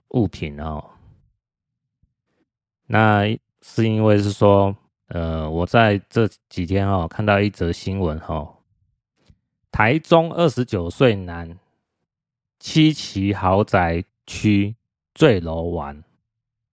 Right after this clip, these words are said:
投资惨赔，传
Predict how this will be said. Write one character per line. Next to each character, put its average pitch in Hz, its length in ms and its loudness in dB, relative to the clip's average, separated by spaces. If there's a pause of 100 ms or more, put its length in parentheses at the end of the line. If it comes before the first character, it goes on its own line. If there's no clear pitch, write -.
(920)
投 113 300 2
资 131 320 -2
惨 87 320 -6
赔， 85 420 -8 (1300)
传 104 360 0